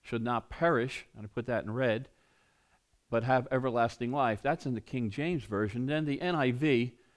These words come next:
"For God so loved the world that he gave his one and only Son, that whoever believes in him shall not perish, but have eternal life."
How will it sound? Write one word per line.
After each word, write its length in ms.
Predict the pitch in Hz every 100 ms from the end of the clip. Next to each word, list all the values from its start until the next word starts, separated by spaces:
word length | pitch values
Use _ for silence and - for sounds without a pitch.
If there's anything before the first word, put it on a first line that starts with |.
| -
"For 80 | 131
God 240 | 151 196
so 160 | - 165
loved 180 | 160 151
the 60 |
world 240 | 139 147 147
that 100 | 139
he 60 |
gave 240 | 139 156 143
his 220 | 139 113
one 240 | 139 175
and 100 | 151
only 220 | 147 135 120
Son, 480 | - 160 120 117 120
that 180 | - 113 - _ _ _ -
whoever 380 | 135 160 175
believes 380 | 120 117 117 107
in 100 | 113
him 260 | 110 107 101 _ _ _
shall 240 | - 131
not 220 | 147 156
perish, 420 | - 107 107 104 -
but 100 | 107
have 380 | 107 110 110 - _ _ _ _ _ -
eternal 720 | 110 - - 110 107 104 101 - _ _ _ -
life." 640 | 90 110 90 73 -